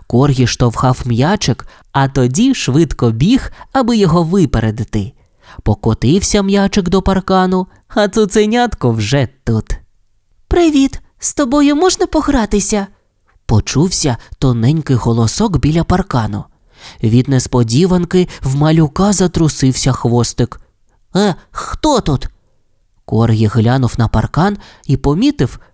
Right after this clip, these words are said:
чорне кошеня. Воно було схоже на маленьку рукавичку з великими очима. Він вперше бачив кошеня.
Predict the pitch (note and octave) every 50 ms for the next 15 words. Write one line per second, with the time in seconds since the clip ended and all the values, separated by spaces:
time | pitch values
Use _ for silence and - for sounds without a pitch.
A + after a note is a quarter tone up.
0 | _ _ - - - - C3 E3 G3+ G#3+ G3+ G3+ G3+ - - F#3 - - - F3
1 | E3+ C#3+ A#2+ A2+ A2 A2 B2 _ _ _ _ _ - - - - C#3 C3+ E3 E3+
2 | E3 E3+ E3 D3 D#3+ D#3+ D#3+ D#3 D#3+ E3 - - - - B3+ C4 G#3+ - D3 A2+
3 | - - - - - D#3+ E3 D#3+ D#3+ D#3+ D#3+ D#3 D#3+ G3+ C4+ D#4 D#4 D4+ D#4+ -
4 | - C#4 C4+ B3+ B3+ A#3 - B3 B3 A#3+ A3 B3 B3 A3+ D#3+ - - - - A2
5 | G2 - - _ _ - A#2 G#2+ G2+ - G#2 A#2+ A#2 G#2+ G2+ A2 B2 A#2+ G2+ -
6 | - A2 G#2+ A2 G#2+ - - A#2 B2+ - - - - D3+ C3+ A2 G#2 G2 F#2+ G#2+
7 | - _ _ _ _ _ _ _ _ _ _ - - A2+ B2 C#3 C3 C#3+ F3 E3
8 | D3 C3+ - - - - - - G3 G3+ F#3+ F3 C3+ - - D3 C3+ B2+ B2 D3+
9 | G3+ A3 B3+ C4 B3+ - - B2 G#2+ - - - - - G3+ G3+ - - - A#3+
10 | B3 A#3+ A#3 A#3+ A#3+ A3+ F3+ B2+ A2 A#2+